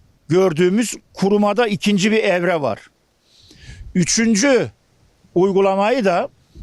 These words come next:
sulamaların üçüncüsünden hemen sonra, yani bitki iğnelemeyi yapıp artık, e, meyve üretimine geçtiği dönemlerde yaptık.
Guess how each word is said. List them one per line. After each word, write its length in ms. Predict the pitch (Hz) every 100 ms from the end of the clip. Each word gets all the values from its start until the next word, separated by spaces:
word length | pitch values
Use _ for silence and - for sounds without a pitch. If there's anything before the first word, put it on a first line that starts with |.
| - - - - - -
sulamaların 960 | - - 196 226 220 220 220 220 269 - 202
üçüncüsünden 840 | 190 - 214 196 185 214 214 240
hemen 340 | 190 240 233 180
sonra, 380 | - 151 135
yani 440 | 131 175 190 175 139
bitki 460 | 170 - 202 202 - _ _ -
iğnelemeyi 760 | 185 190 190 190 190 190 180
yapıp 380 | 190 185 175 170 -
artık, 540 | 175 170 - 190 - - - - - - _ -
e, 500 | 170 165 156 147 143
meyve 500 | 139 170 180 214 233
üretimine 540 | 202 190 - 175 170 156
geçtiği 560 | 175 185 - 226 254
dönemlerde 560 | 196 170 156 147 127 131
yaptık. 640 | 131 127 - 185 208